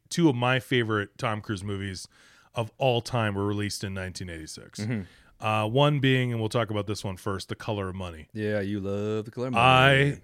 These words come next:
Speaker 1: love this movie. Now,
Speaker 2: Yeah.
Speaker 1: it's not just that Tom Cruise does,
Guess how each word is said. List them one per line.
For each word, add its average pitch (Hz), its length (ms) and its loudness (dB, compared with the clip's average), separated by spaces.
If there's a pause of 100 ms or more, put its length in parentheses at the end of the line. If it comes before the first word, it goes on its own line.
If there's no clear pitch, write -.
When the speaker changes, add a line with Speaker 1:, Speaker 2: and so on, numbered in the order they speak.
(120)
Speaker 1:
love 117 320 2
this 104 240 -6
movie. 90 460 -6
Now, 117 380 2 (120)
Speaker 2:
Yeah. 131 80 -2
Speaker 1:
it's 127 220 -2
not 143 340 2
just 139 300 2
that 117 320 2
Tom 123 320 0
Cruise 113 460 2
does, 107 580 -4